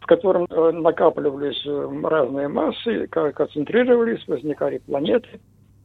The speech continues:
Ну, как Зе-, Земля возникла таким же образом. И вот, э, а одна из этих протопланет, вероятно, большая, раз у неё было ядро,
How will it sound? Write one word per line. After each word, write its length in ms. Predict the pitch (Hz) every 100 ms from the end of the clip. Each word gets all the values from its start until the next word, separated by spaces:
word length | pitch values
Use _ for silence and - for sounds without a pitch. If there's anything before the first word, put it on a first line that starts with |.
| _ _ _ - - - _
Ну, 100 | -
как 140 | - 240
Зе-, 400 | 139 131 139 143
Земля 300 | 151 151 175
возникла 380 | 247 180 214 214
таким 300 | 202 190 180 180
же 80 |
образом. 420 | 196 190 175 196 - _ _ _ - _ -
И 40 | 175
вот, 220 | 226 226
э, 320 | 196 233 247 - -
а 200 | 180 185
одна 300 | 185 226 226
из 80 | 208
этих 380 | 190 - - -
протопланет, 720 | 196 190 - - 208 254 330 - _ _ _ _ _
вероятно, 380 | 165 165 175 175
большая, 440 | 170 202 392 285
раз 140 | 160 139
у 60 |
неё 180 | 139 143
было 200 | 139 143
ядро, 440 | 135 143 156 143